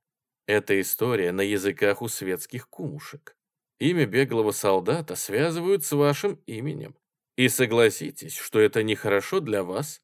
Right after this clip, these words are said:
и нехорошо для полка». «Что я могу ещё сказать,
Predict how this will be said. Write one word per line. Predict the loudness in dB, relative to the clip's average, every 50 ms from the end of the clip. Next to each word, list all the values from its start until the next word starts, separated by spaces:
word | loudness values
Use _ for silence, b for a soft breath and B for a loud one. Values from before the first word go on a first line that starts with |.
| _ 2
и | 4 4
нехорошо | 6 4 4 2 2 2 2 2 0 -2 -6 -4 -4 -4 -4 -8 _ -14
для | -14 -10 -8 -8 -8
полка». | -6 -6 -6 -6 -6 -8 -12 -20 -20 -20 _ _ _ _ _ _ _ _ _ _ _ _ _ _ _ _ _ _ _ _
«Что | -12 -4 2 2
я | 2 2
могу | 2 -2 -2 -4
ещё | -4 -4 -4 -6 -6 -8
сказать, | -6 -6 -6 -4 -4 -4 -6 -6 -8